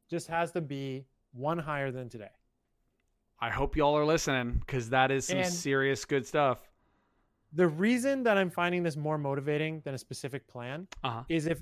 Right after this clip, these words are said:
Speaker 1: I wake up tomorrow and my legs hurt, then I just do reps on the arms.
Speaker 2: Yes. Keep flexible.
Speaker 1: You know what I mean?
Speaker 2: Agile. Agile programming.
Speaker 1: Yeah. So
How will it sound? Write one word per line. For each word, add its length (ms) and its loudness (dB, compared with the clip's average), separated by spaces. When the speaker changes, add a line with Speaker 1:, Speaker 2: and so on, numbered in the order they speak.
Speaker 1:
I 220 2
wake 340 2
up 220 2
tomorrow 540 -2
and 120 -8
my 120 -6
legs 420 -8
hurt, 360 -4
then 140 -8
I 120 -8
just 460 -4
do 200 0
reps 400 -4
on 100 -6
the 100 -8
arms. 420 -16
Speaker 2:
Yes. 640 -8
Keep 180 -4
flexible. 400 2
Speaker 1:
You 60 -2
know 80 2
what 100 0
I 40 -6
mean? 360 -10
Speaker 2:
Agile. 520 0
Agile 280 -2
programming. 380 0
Speaker 1:
Yeah. 260 2
So 300 -8